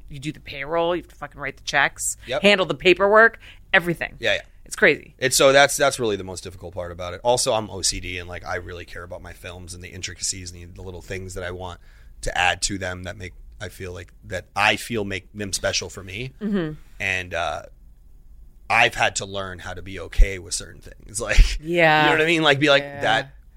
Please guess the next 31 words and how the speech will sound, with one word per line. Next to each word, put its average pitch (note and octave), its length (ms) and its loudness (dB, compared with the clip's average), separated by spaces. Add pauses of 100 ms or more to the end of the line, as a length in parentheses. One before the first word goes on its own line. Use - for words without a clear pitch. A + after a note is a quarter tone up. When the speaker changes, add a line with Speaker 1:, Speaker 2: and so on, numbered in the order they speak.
(180)
Speaker 2:
I G2+ 80 -4
can't G#2 260 -6
do F#2+ 140 -16
that. - 220 -20 (240)
Like, G#2 140 -6
Speaker 1:
Yeah. A#2 60 -2
Speaker 2:
I A#2 60 0
can't, A#2+ 400 -6 (640)
I F#2+ 60 -10
don't G#2 140 -12
have D3+ 360 0
enough G2+ 320 -10
for F#2+ 160 -16
that, F2+ 300 -6
but G2+ 80 -10
I G#2 80 -4
can G#2 180 -12
make G2+ 220 -10
it - 100 -18
happen F#2+ 320 -10
this B2+ 220 -10
way." D#2+ 240 -16 (180)
Speaker 1:
Mm-hmm. C#3+ 180 -12
Speaker 2:
Or G#2 60 -6
I G2+ 80 -4
can G2+ 140 -12
do A2 160 -4
this. A2+ 200 -2
It's G2 120 -12
just, G#2 180 -12
like, G2+ 160 -14